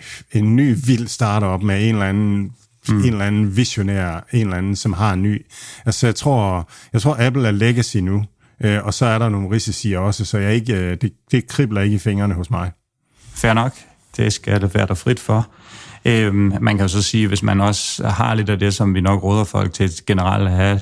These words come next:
Speaker 2: øh, S og P-indekset, så har man jo selvfølgelig også en, en stor,
Speaker 1: <laughs>
Speaker 2: øh,
Speaker 1: Ja.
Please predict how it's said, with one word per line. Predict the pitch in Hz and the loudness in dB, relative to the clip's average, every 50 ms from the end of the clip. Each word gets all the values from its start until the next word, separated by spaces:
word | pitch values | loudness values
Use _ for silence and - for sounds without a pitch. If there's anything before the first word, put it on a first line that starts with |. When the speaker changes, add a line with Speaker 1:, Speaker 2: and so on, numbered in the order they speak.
| - | -2
Speaker 2:
øh, | - 104 95 95 104 101 | -2 0 0 2 2 0
S | 92 - | 0 -2
og | 104 | -2
P-indekset, | - - 104 98 98 104 101 98 92 92 - - 95 - | -2 0 0 2 4 4 2 2 0 -2 -2 -4 -4 -4
så | - 98 | -2 0
har | 90 87 98 95 | 0 0 2 2
man | 95 95 92 | 2 0 0
jo | 92 | 0
selvfølgelig | 87 - - 101 98 95 | -2 0 0 0 2 2
også | 92 95 95 - 101 | 2 2 2 2 2
en, | 101 - - - | 0 2 2 2
en | 101 107 | 0 0
stor, | - - 120 113 107 104 98 | 0 2 2 4 4 4 2
Speaker 1:
<laughs> | 104 104 | 2 2
Speaker 2:
øh, | 107 107 | 2 2
Speaker 1:
Ja. | 98 92 - | 2 0 0